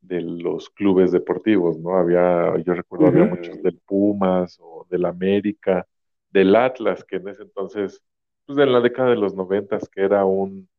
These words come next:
Speaker 1: un equipo, pues, que era bueno, que tenía muy buena cantera, este, y empezó a hacer como que clubes en, pues, en los deportivos, eh, deportivos,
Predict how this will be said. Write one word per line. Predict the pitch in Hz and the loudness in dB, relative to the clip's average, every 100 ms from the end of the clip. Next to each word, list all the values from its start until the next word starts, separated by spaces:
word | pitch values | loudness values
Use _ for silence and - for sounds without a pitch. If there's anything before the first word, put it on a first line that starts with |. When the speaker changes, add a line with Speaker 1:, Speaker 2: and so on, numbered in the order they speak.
| _ _ _ _ | _ _ _ _
Speaker 1:
un | 107 | -6
equipo, | 208 - - 220 104 - | -4 -6 -2 0 0 0
pues, | 175 160 | 0 0
que | - 139 123 107 95 | 0 4 4 2 2
era | 107 120 123 | 2 2 0
bueno, | 104 110 113 110 107 110 | -2 0 0 -2 -8 -10
que | 95 | -12
tenía | - 92 95 | -10 -10 -10
muy | 98 101 107 | -10 -10 -8
buena | 101 98 95 92 | -4 -4 -4 -6
cantera, | 92 87 95 92 113 - _ _ _ _ _ _ | -8 -2 0 0 -2 -8 _ _ _ _ _ _
este, | 98 87 - _ _ 90 85 - - | -8 -8 -14 _ _ -8 -6 -8 -10
y | 117 113 98 | -6 -2 0
empezó | 95 - 92 - 90 | 0 0 -2 0 -2
a | |
hacer | 92 92 | 0 -4
como | - 98 92 | -4 -6 -6
que | - _ | -8 _
clubes | 98 92 87 92 - | -4 0 2 2 0
en, | 85 - _ _ _ _ _ _ _ | -4 -6 _ _ _ _ _ _ _
pues, | 143 - - _ _ _ _ _ _ | -2 -2 -8 _ _ _ _ _ _
en | - 104 101 101 | -8 -8 -4 0
los | 98 | 2
deportivos, | 95 95 92 90 143 151 98 - - - | 2 2 0 2 2 4 2 -2 -14 -6
eh, | 95 90 85 87 - _ _ - | -4 -2 -6 -10 -12 _ _ -20
deportivos, | _ 92 - 101 107 104 - _ | _ -20 -8 -4 -2 -4 -12 _